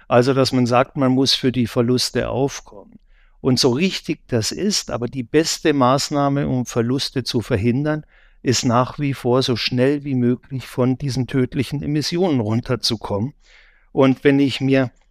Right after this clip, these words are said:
die Verhandlungen anschaue, die also seit siebenundzwanzig Jahren sich von Roadmap zu Roadmap und von Aktionsplan zu Aktionsplan hangeln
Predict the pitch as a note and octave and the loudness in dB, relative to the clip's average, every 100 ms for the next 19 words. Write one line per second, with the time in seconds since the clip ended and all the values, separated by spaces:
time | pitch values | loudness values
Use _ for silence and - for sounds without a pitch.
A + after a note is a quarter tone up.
0 | _ _ C#3 - C3 C3 D3+ D3+ C#3 C3+ | _ _ -6 0 2 4 2 2 2 2
1 | C#3 A2+ C#3+ - D3+ C#3+ C3+ D3 C3+ B2+ | 0 0 0 2 4 4 2 0 -2 0
2 | B2+ C3+ A#2+ - C3 C#3 D3 C3+ A#2+ - | 0 0 0 -2 -8 -2 0 0 0 0
3 | C3+ B2 C3 G#2+ A#2+ A#2+ C3+ C3+ A#2+ - | 0 0 -4 -2 0 2 0 -2 -8 -6
4 | B2+ A2+ A#2+ C3+ - C3 A#2+ - - A2+ | -2 2 4 2 2 0 0 -4 -4 2
5 | A2+ C3+ - C#3 B2+ A2+ C#3 B2 - B2+ | 2 2 0 0 0 0 -2 -2 -2 -2
6 | B2+ B2 - B2 C3 C#3+ - C#3 C3 B2 | -2 -4 -2 0 0 0 -2 -2 0 -2
7 | C#2 A2+ - D#3 F3 F#3 - A#2+ B2+ B2 | -2 -4 -2 0 2 0 -2 0 2 2
8 | B2+ B2+ | 0 0